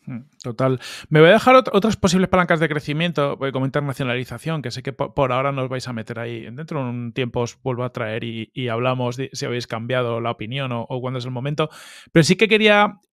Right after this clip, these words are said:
tocar el tema de la adquisición de Luco, que, que la comenté yo al principio, has hablado tú de ellos.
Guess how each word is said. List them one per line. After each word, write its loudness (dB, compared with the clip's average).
tocar 4
el 0
tema 2
de 4
la 4
adquisición -4
de 2
Luco, 2
que, -8
que -20
la -18
comenté -6
yo 2
al -4
principio, -4
has -4
hablado 0
tú -2
de 0
ellos. -2